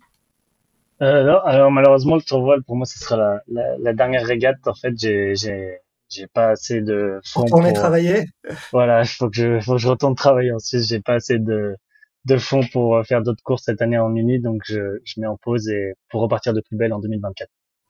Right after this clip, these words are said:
Speaker 2: Donc, objectif pour toi, euh, mini transat de deux mille vingt-cinq.
Speaker 1: Ouais, c'est ça.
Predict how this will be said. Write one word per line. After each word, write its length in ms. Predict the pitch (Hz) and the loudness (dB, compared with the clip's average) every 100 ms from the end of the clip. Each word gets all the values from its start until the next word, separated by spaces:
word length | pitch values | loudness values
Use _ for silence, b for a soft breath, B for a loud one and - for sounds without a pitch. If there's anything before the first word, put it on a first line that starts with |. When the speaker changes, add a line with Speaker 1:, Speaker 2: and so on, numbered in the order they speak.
| _ _ _ | _ _ _
Speaker 2:
Donc, 260 | - 151 143 | -2 0 2
objectif 460 | 151 143 160 202 175 | 0 -2 -2 -4 -4
pour 160 | 180 | -4
toi, 140 | - 175 | 0 2
euh, 200 | 165 151 | 2 0
mini 240 | 160 170 | 0 -2
transat 340 | 175 156 170 | -2 0 0
de 240 | 143 151 151 | 0 0 0
deux 120 | 156 | -2
mille 140 | 156 | -2
vingt-cinq. 480 | 147 151 143 127 - _ _ _ _ - | -4 -6 -8 -12 -14 _ _ _ _ 2
Speaker 1:
Ouais, 140 | 180 | 2
c'est 160 | - 123 | 0 -4
ça. 180 | 110 | -4